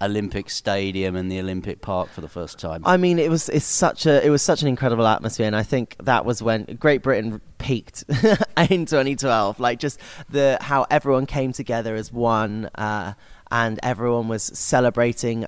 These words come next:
Speaker 2: uh, all the success of, uh, different nations and different countries and different sporting events. I think it was a real beautiful time for Great Britain.
Speaker 1: You're synonymous, of course, with the Aquatic Centre, but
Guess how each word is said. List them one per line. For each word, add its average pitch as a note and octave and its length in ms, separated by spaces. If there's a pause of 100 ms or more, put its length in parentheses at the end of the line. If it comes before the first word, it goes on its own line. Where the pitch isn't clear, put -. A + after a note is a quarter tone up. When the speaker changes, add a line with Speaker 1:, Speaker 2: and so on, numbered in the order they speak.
Speaker 2:
uh, - 100
all B2 260
the A2 80
success - 520
of, A2+ 140 (380)
uh, F#2 140 (220)
different C3 340
nations A#2 540
and A2 120
different A#2+ 260
countries A#2 440
and G#2 100
different G#2+ 240
sporting A2+ 420
events. G#2+ 400
I A2+ 60
think A2+ 240
it - 80
was A2 160
a G#2 80
real A2+ 340
beautiful G#2 460
time G2+ 340
for F2+ 380
Great E2+ 200
Britain. E2+ 380 (160)
Speaker 1:
You're B2 80
synonymous, C#3+ 540
of G#2+ 100
course, - 300
with G2+ 100
the G2+ 80
Aquatic G2 420
Centre, F#2+ 300
but G#2 240